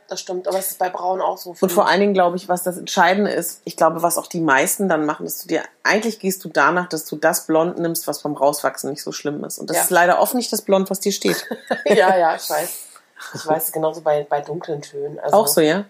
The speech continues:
Speaker 1: mhm, ich finde manche, ich weiß noch einmal hat mir eine, da wollte ich nur Ansatz färben, das war vor dem Plus Size Fashion Days recht kurz vorher.
Speaker 2: Ja.
Speaker 1: Und die hat mir meine Haare so dunkel gefärbt. Sie meinte,
Speaker 2: Oh
Speaker 1: das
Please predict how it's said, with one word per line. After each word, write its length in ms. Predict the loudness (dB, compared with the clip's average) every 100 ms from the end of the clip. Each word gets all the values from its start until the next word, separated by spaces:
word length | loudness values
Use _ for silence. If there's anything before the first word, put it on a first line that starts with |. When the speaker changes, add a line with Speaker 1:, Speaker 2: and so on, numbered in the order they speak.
| _
Speaker 1:
mhm, 280 | -10 -8 -10
ich 160 | -12 -8
finde 160 | -2 0
manche, 500 | 2 0 -2 -2 -4
ich 140 | -4
weiß 140 | -4 -2
noch 120 | -2
einmal 300 | 0 2 0
hat 120 | 0
mir 160 | -2 0
eine, 260 | 2 0 -6 -16 -20 -14
da 140 | -6
wollte 160 | -4 -2
ich 120 | 0
nur 200 | 2 4
Ansatz 420 | 4 4 2 0
färben, 200 | -2 -2
das 120 | -2 -6
war 100 | -4
vor 120 | -4
dem 140 | -4
Plus 160 | -6 -6
Size 160 | -6 -6
Fashion 200 | -8 -6
Days 180 | -6 -4
recht 180 | -8 -10 _ _ _
kurz 260 | -6 -6 -6
vorher. 500 | -2 0 2 2 0 -6 2
Speaker 2:
Ja. 260 | 4 4 2
Speaker 1:
Und 120 | -2
die 60 |
hat 60 | -2
mir 80 | 2
meine 240 | 2 2
Haare 160 | 2 0
so 100 | 0
dunkel 300 | -6 -6 -6
gefärbt. 480 | -8 -8 -8 -8 -4
Sie 80 |
meinte, 180 | 0 2
Speaker 2:
Oh 40 |
Speaker 1:
das 0 | 4